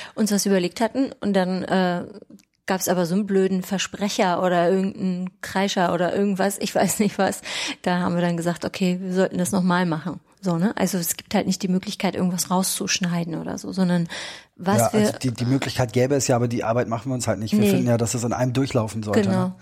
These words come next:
Speaker 1: genau.
Speaker 2: Und dafür ist vielleicht wichtig, dass man, äh, wenn man damit aufzeichnet, ähm, einfach sein Handy, äh,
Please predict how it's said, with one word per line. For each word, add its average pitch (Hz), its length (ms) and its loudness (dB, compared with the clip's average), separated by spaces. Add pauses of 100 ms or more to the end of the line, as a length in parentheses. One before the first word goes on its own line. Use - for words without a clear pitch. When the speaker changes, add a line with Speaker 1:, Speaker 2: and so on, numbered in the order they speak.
(140)
Speaker 1:
genau. 190 320 -4
Speaker 2:
Und 123 300 0
dafür 127 220 2
ist - 80 -2
vielleicht 139 280 2
wichtig, 135 240 -2
dass 127 200 0
man, 123 340 0
äh, 120 180 -4
wenn 123 120 0
man 127 120 2
damit 123 200 2
aufzeichnet, 123 520 -2 (640)
ähm, 113 300 2
einfach 117 460 -2 (220)
sein 113 560 0
Handy, 123 520 2
äh, 113 500 -2